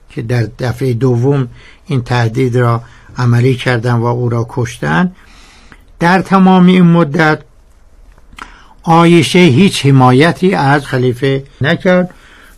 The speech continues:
بلکه خانه خلیفه سوم در محاصره بود که عایشه رفت به عمره.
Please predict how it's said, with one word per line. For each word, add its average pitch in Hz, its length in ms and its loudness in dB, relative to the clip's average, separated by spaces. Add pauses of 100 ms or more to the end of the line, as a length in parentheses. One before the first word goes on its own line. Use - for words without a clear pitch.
(120)
بلکه 165 380 0
خانه 151 420 0
خلیفه 139 440 -2
سوم 135 420 -2
در 131 220 -2
محاصره 127 760 0
بود 180 280 -2
که 185 100 0
عایشه 135 400 -2
رفت 156 240 0
به 147 220 2
عمره. 101 540 -2